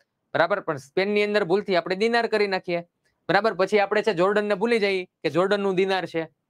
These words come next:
ઓકે, તો આવી ભૂલ ઉતાવળમાં થાય. ચાલો, એના પછી આગળ વધીએ છીએ. પછીનું છે બ્રિટિશ શાસન નીચે મુંબઈ ઇલાકામાં અઢાર જિલ્લા હતા, તે પૈકી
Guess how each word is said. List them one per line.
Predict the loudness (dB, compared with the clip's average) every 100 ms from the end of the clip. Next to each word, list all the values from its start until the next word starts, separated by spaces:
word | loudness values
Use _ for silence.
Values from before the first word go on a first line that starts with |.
| _ _ -6
ઓકે, | 0 2 2
તો | 2
આવી | 2
ભૂલ | 2 2 0
ઉતાવળમાં | 2 2 2 0 0
થાય. | 0 -2 -6 _ _ _ _ 0
ચાલો, | 0 -2 -10 -2
એના | 0
પછી | 2 2
આગળ | 2 2
વધીએ | 2 2 0
છીએ. | 2 0 0 -8 _ _ _
પછીનું | 0 2 2 2
છે | 2 0 -6 _ _
બ્રિટિશ | 0 2 0 0
શાસન | 0 2 2 2
નીચે | 0 0 -2 -4 _ _ _ -8
મુંબઈ | -2 2 6 4 4
ઇલાકામાં | 2 2 2 0 2 0 -2
અઢાર | 0 2 2
જિલ્લા | -2 0 0
હતા, | 0 -4 -6 -8 _ _ 0
તે | 0
પૈકી | 2 0 -2 -10